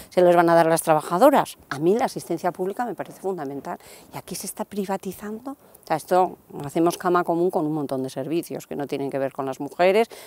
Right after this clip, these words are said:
ni con la asistencia a las mujeres, pero lo de la asistencia a las mujeres es terrible. Se está privatizando y entonces un servicio como es este, ¿no? Que tiene que crear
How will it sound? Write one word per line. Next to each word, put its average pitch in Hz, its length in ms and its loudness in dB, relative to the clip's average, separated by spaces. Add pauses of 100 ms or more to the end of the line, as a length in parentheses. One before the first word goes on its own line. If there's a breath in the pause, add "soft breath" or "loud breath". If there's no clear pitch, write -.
(100)
ni 160 140 0
con 147 160 0
la 139 60 -2
asistencia 143 500 -8
a 123 40 -4
las 131 120 -8
mujeres, 180 440 -4
pero 139 200 -6
lo 127 120 -4
de 127 120 -6
la - 100 -10
asistencia - 400 -10
a 151 60 -6
las 170 100 -12
mujeres 196 380 -6
es 233 140 -10
terrible. - 500 -10 (320 loud breath)
Se - 100 -12
está 160 200 2
privatizando 175 800 0
y 185 120 -2
entonces 147 480 -4 (320 loud breath)
un 196 100 6
servicio 180 500 2
como 156 260 -4
es - 120 -8
este, 180 300 -4
¿no? 226 100 -8
Que 147 140 -10
tiene 156 200 -4
que 151 140 -4
crear 156 280 0